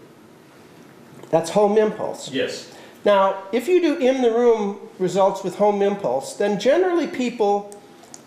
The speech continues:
Speaker 1: believe, and I kind of concur to a certain extent, that what you want to use is this, is the option here called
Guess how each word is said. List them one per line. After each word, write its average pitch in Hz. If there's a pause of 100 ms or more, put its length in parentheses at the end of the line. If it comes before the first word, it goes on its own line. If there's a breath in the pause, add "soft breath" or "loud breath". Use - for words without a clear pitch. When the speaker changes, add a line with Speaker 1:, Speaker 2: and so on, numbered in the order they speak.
(140)
Speaker 1:
believe, 202
and 185
I 208 (240)
kind 247
of 196
concur 190
to 185
a 156
certain 160
extent, 147 (340 loud breath)
that 240
what 254
you 262
want 240
to 226
use 233
is 190
this, 196 (160)
is 190
the 196
option 226
here 190
called 160